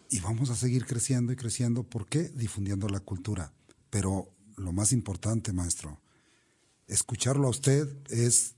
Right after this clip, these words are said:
es un deleite. Le aseguro que muchos van a corroborar esto que estoy diciendo.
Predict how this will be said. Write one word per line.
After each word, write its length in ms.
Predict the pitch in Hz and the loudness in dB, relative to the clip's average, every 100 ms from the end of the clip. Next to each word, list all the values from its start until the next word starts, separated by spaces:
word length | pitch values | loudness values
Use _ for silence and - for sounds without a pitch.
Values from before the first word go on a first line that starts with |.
| _ _ | _ _
es 200 | - - | -6 0
un 80 | 123 | 2
deleite. 560 | 143 123 135 139 78 - _ _ - | 4 4 2 0 -8 -10 _ _ -10
Le 120 | 104 | -4
aseguro 580 | 90 95 87 165 131 - - | 0 0 0 0 -2 -6 -10
que 140 | - | -4
muchos 440 | 98 113 120 123 104 | 0 2 2 0 0
van 240 | 101 101 | 0 0
a 380 | 101 92 85 76 76 - | 0 -2 -4 -8 -14 -18
corroborar 520 | - 101 95 90 95 92 | -6 -4 -2 -2 -2 -4
esto 200 | - - | -6 -8
que 80 | - | -6
estoy 220 | - 90 | -4 -4
diciendo. 580 | 85 - 82 78 71 | -2 -4 -4 -10 -14